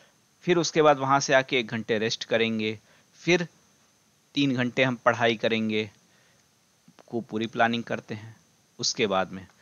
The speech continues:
पहले महीने क्या चलता है, छः बजे उठने के बजाय आप आठ बजे उठे। अब जब आठ बजे उठे तो एक्सरसाइज का टाइम ख़त्म हो गया,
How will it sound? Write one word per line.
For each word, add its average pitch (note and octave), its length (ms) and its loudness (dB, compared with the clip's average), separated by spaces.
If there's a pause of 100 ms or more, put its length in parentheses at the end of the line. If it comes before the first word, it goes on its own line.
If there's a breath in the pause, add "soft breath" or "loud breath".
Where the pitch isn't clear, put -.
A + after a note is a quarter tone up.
(360 soft breath)
पहले A#2+ 280 2
महीने C3 300 -2
क्या B2+ 220 2
चलता B2 400 -2
है, B2 240 -10 (600 soft breath)
छः D3+ 280 2
बजे D3+ 200 4
उठने D3+ 340 -2
के D3 120 -2
बजाय D3 420 2
आप A2+ 240 0 (200)
आठ G2 260 -6
बजे A2+ 240 -6
उठे। G#2+ 380 -10 (1120 soft breath)
अब A#2+ 140 0
जब B2+ 200 0 (100)
आठ B2+ 260 2
बजे C#3 240 -2
उठे C#3+ 280 -2
तो C#3+ 100 -10
एक्सरसाइज G#2+ 560 -4
का A2 120 -8
टाइम G2 280 -10
ख़त्म - 320 -12
हो G#2 200 -10
गया, G#2 300 -12